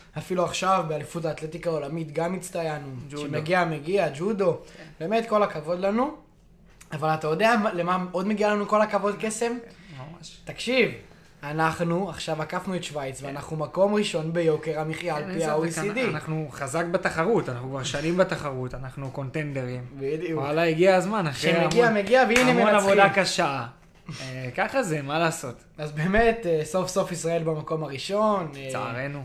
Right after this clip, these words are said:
Speaker 1: לצערנו, אבל גם חתיכת הישג, אה, ובאמת זה מביא איתו הרבה מורכבויות והרבה דברים שגם, אה,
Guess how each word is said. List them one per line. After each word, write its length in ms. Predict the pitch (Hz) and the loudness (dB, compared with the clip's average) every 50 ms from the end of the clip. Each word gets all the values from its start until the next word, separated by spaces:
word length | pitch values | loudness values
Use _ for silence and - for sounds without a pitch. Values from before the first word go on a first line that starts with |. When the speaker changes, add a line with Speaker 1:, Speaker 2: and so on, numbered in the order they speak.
| 127 - | -12 -14
Speaker 1:
לצערנו, 580 | - - 143 131 135 147 185 220 240 240 226 196 | -12 -10 -8 -6 -2 -2 0 0 0 2 0 0
אבל 180 | 160 160 151 156 | 0 0 -2 2
גם 260 | 165 208 220 214 196 170 | 4 4 4 4 2 0
חתיכת 440 | 160 165 - 156 - 160 160 151 | -4 -6 -6 -6 -4 -4 -4 -4
הישג, 360 | 151 127 - - 185 202 233 247 240 269 269 - - - _ - | -6 -8 -6 0 2 2 2 2 0 -4 -8 -12 -16 -20 _ -16
אה, 40 | 139 131 127 127 123 120 127 120 120 139 | -12 -10 -10 -10 -8 -10 -10 -10 -12 -10
ובאמת 320 | 147 156 170 196 233 254 208 | -4 -2 0 2 2 2 2
זה 100 | 208 190 | 0 -2
מביא 220 | 175 160 156 190 | -2 -2 0 -2
איתו 400 | 202 196 196 190 180 165 - - - - - - - - | -2 0 2 2 2 2 2 0 -8 -16 -20 -20 -14 -6
הרבה 220 | 160 160 165 175 | -2 2 2 2
מורכבויות 540 | 175 180 170 - 180 156 151 160 165 160 156 | 2 2 0 -2 -4 0 2 2 2 2 0
והרבה 240 | 160 151 156 160 160 | -2 -2 -2 -2 -2
דברים 280 | 156 156 143 156 160 | -2 -4 -6 -6 -8
שגם, 380 | 156 - 147 143 151 151 151 151 131 - _ - - - - 113 | -10 -10 -12 -8 -8 -8 -8 -8 -12 -18 _ -20 -20 -20 -20 -16
אה, 140 | 127 127 | -12 -12